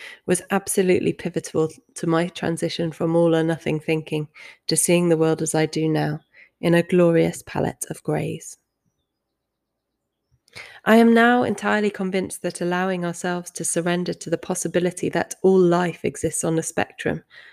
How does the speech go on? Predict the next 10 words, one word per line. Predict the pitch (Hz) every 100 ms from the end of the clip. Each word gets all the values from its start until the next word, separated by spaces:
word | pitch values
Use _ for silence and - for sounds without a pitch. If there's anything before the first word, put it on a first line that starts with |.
| _ _
allows | 165 170 170 170
us | 165
to | -
live | 165 165 170
more | 165 165
wholeheartedly | 160 165 165 165 - 170 160
and | 160 151
freely. | 170 165 165 156 _ _ _ _ _ _ _ _ _ _ _ -
In | 175 165
fact, | 185 - - -